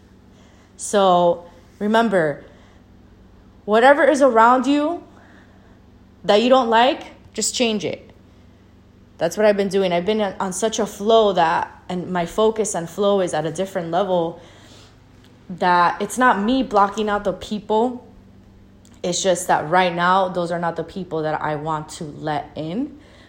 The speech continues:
but I'm not rude about it. You have to be tactful.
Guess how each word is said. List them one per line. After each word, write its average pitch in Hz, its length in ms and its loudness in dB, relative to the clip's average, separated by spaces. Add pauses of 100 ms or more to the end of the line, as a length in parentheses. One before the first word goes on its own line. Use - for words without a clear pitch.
(180)
but 170 480 2
I'm 160 140 -8
not 175 280 -4
rude 185 180 -6
about 156 380 -2
it. - 120 -10 (920)
You 165 80 -10
have 160 160 -6
to 160 60 -10
be 175 160 -6
tactful. 170 680 -4